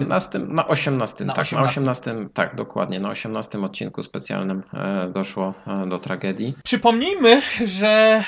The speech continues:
Speaker 2: e, po, e, osiemnastu odcinkach specjalnych Toivonen prowadził z przewagą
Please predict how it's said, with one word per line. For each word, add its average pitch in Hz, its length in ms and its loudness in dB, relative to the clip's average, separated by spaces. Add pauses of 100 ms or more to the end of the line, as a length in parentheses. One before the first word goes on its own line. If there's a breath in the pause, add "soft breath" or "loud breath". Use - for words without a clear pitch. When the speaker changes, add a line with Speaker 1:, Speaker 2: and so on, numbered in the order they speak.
Speaker 2:
e, 202 360 2 (120)
po, 208 540 8 (540 loud breath)
e, 185 220 -4
osiemnastu 220 480 -2
odcinkach 214 340 -6
specjalnych 208 460 -2 (180)
Toivonen 196 580 0
prowadził 185 960 -4 (500 soft breath)
z - 80 -20
przewagą 185 500 -2